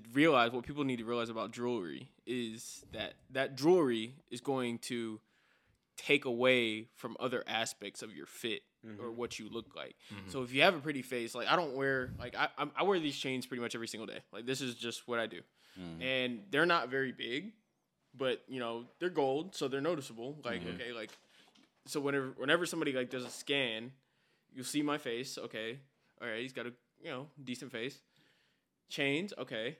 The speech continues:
Speaker 1: keep going down. You know, I feel like I have small wrists, but my arms, forearms pretty muscular, I guess. Um, you know, I'm pretty big guy. Um, you know, bracelets, ring. Okay, he's got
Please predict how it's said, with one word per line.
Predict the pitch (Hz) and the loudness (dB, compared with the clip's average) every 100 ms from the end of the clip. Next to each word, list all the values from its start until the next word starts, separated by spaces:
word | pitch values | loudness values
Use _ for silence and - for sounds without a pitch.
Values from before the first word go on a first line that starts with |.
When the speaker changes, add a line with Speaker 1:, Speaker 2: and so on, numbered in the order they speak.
| _ _ _ _ | _ _ _ _
Speaker 1:
keep | 151 143 | -4 -2
going | 139 139 | 0 2
down. | 131 131 139 143 | 0 0 -6 -12
You | 143 | -14
know, | 127 120 120 120 _ _ _ _ _ _ _ _ _ _ _ _ _ _ - | -10 -8 -8 -12 _ _ _ _ _ _ _ _ _ _ _ _ _ _ -18
I | 143 139 - | -18 -14 -4
feel | 143 | -4
like | 113 | -2
I | |
have | 107 | -8
small | - 120 110 | -10 -10 -8
wrists, | 110 110 113 - | -8 -10 -10 -10
but | 107 92 | -14 -12
my | 104 | -12
arms, | 85 113 120 - - | -10 -10 -12 -18 -14
forearms | - 139 127 | -4 -2 -2
pretty | - 123 | -8 -12
muscular, | 113 110 113 117 135 120 | -10 -12 -12 -12 -12 -14
I | |
guess. | 117 113 123 - _ - - - | -12 -12 -12 -16 _ -20 -18 -2
Um, | 127 127 127 123 120 123 | 2 2 2 0 -8 -8
you | |
know, | 131 127 - | -6 -4 -2
I'm | 123 131 - _ | -2 -4 -18 _
pretty | 190 175 143 - _ _ _ _ - | 0 0 0 -12 _ _ _ _ -6
big | 139 135 | -6 -4
guy. | 117 107 131 - _ _ _ _ - | -2 -2 -2 -6 _ _ _ _ -8
Um, | 120 120 120 135 - | -4 -4 -6 -10 -16
you | 123 | -10
know, | 127 143 - | -8 -8 -10
bracelets, | 127 131 131 131 - - - _ _ _ - | -6 -4 -4 -6 -8 -18 -20 _ _ _ -10
ring. | 120 135 135 147 - _ _ _ _ _ _ - | -2 0 0 -4 -10 _ _ _ _ _ _ -12
Okay, | 208 131 | -4 -2
he's | 151 143 | -2 0
got | 151 156 | 2 2